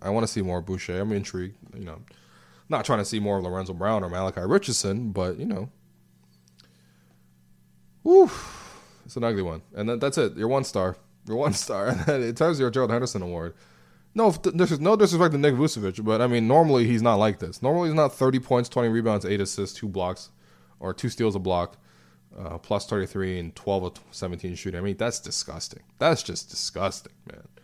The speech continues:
Disgusting. You're letting this <laughs> man have twenty rebounds, single-handedly pushing his All-Star campaign. So, you know,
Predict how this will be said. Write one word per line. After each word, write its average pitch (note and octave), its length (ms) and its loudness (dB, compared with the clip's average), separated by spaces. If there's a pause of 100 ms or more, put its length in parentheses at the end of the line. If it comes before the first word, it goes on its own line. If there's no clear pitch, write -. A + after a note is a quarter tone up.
(680)
Disgusting. - 720 0
You're G2+ 120 -4
letting C#3 220 0
this B2+ 140 -2
<laughs> - 20 -4
man - 140 -6
have C#3 340 0
twenty C#3+ 400 0
rebounds, - 800 -6 (520)
single-handedly C#3 760 2
pushing A2+ 380 2
his G2+ 300 -2
All-Star G2+ 440 -2
campaign. F2 520 -10 (600)
So, E2+ 340 -6
you F#2+ 120 -4
know, F2+ 260 -6